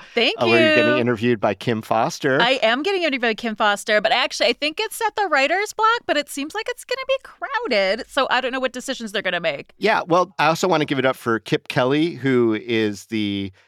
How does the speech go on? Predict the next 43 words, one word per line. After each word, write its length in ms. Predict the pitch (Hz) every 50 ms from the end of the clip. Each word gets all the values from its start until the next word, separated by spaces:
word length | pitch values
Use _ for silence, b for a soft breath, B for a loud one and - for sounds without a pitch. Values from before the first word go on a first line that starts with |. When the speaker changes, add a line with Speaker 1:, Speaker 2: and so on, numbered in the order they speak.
| b b
Speaker 2:
executive 440 | - 98 - 135 123 - 147 110 -
director, 420 | - 101 104 - - 170 170 175
I 60 | 180
guess, 240 | - 180 185 - -
of 100 | 185 165
the 400 | - 156 143 143 143 131 127 117 -
Beverly. 400 | 131 135 143 175 180 196 185 170
He's 220 | 131 113 104 - _ -
basically 440 | 214 190 117 - - - 127 123 120
Speaker 1:
Ah. 40 | 110
Speaker 2:
the 60 | 107
person 340 | - - 127 120 - 123 117
in 100 | 110 110
charge 320 | - 135 131 139 135 -
there. 240 | 165 156 156 160 - B B B B -
I 60 | 151
love 220 | 147 147 143 135 120
his 120 | 143 127 -
social 300 | - 127 117 - 120 113
media 220 | 113 110 107 113
accounts. 400 | 107 - 123 107 104 101 - - _ -
He 160 | - 135 135
is 220 | 127 - - - _
just 200 | - - 127 -
so 180 | - - 139 123
witty 300 | 107 107 104 92 101 101
and 100 | 95 104
has 260 | 107 110 107 95 - - -
all 140 | 123 123 117
the 80 | 117
great 280 | - 113 107 104 104 90
zingers, 440 | - 110 107 101 98 95 95 90 - b b b b
especially 400 | - - - 135 123 - - 120
when 140 | 107 104 101
it 60 | -
comes 240 | - 107 98 92 -
to 280 | - 107 98 92 92 - _ _ -
traffic 480 | - 120 107 98 - - 95 90 -
and 200 | 90 85 87 90 -
all 120 | 101 95
the 100 | 90 87
other 140 | 82 85 78
stuff 440 | - - - - - - - -